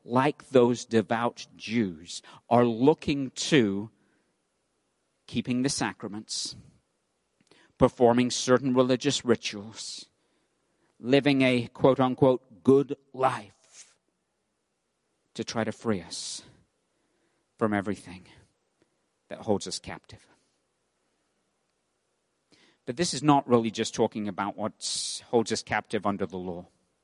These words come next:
The fact that we could not be freed from a legalism, from a works-based righteousness, apart from through Christ. This is talking about every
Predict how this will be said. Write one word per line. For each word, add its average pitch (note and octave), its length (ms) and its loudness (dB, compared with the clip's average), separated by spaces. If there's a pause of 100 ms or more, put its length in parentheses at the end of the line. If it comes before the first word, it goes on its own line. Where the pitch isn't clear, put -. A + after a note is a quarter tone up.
(340)
The B2+ 80 -4
fact A#2+ 280 -4
that A#2+ 80 -2
we A2+ 120 -8
could A#2+ 200 0
not A#2 220 2
be A2+ 100 -6
freed B2 320 2
from A#2 220 -4
a A#2+ 100 -4
legalism, A2+ 760 2
from A2+ 180 -4
a A2+ 80 -4
works-based B2 920 -2
righteousness, - 920 -4 (640)
apart - 360 0
from A2+ 140 -6
through G#2+ 200 -6
Christ. - 540 -14 (800)
This - 160 -12
is E3 100 -6
talking A#2 680 0 (100)
about A2 340 0 (220)
every A2 540 0